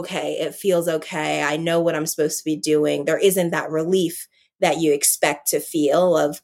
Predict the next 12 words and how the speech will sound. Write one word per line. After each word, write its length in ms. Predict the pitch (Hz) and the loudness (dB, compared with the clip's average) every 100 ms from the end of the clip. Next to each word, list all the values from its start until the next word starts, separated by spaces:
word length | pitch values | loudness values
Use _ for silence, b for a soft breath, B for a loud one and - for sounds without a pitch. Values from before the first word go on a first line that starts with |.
| _ _ _ _ | _ _ _ _
"I've 220 | 208 196 | 0 2
got 160 | 202 202 | 2 4
everything 420 | 196 196 202 196 | 4 2 0 0
I 80 | 190 | 2
need, 460 | 190 196 214 233 190 | 2 2 2 2 0
and 180 | 165 | 0
now 220 | 175 175 175 | 0 2 2
it's 140 | 170 | 2
just 240 | 185 175 | -2 0
a 80 | 160 | -2
simple 420 | 165 185 190 208 | 0 0 0 2
answer." 720 | 202 170 147 - 113 151 214 | 2 0 -2 -4 0 0 0